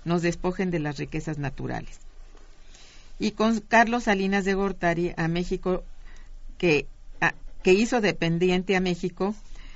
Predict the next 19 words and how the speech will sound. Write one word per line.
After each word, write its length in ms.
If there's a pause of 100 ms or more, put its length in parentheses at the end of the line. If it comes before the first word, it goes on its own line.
(200)
de 300
los 200
granos 480
y 60
fertilizantes 880
que 140
corresponden 640
a 40
empresas 400
transnacionales, 840 (280)
desmantelando 960
nuestro 340
campo, 520
industria 680
y 100
fábrica. 500 (380)
Bueno, 220
es 160
un, 220